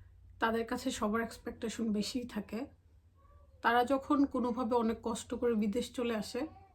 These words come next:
তাদের কাছে খুব চাওয়া পাওয়া থাকে ছোট ভাই বোনদের। শুধু চাওয়া পাওয়াটা কিন্তু ঘরের ভিতর সীমাবদ্ধতা থাকে না, এটা বাইরেও চলে যায়, মানে পাড়া প্রতিবেশী আর কি। একটা সময় দেখা যায় ঘর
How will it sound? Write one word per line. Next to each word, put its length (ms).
তাদের 280
কাছে 340
খুব 440
চাওয়া 240
পাওয়া 220
থাকে 380
ছোট 220
ভাই 240
বোনদের। 580
শুধু 260
চাওয়া 300
পাওয়াটা 360
কিন্তু 320
ঘরের 300
ভিতর 320
সীমাবদ্ধতা 720
থাকে 280
না, 280
এটা 240
বাইরেও 420
চলে 280
যায়, 180
মানে 140
পাড়া 280
প্রতিবেশী 600
আর 60
কি। 140
একটা 320
সময় 260
দেখা 240
যায় 200
ঘর 260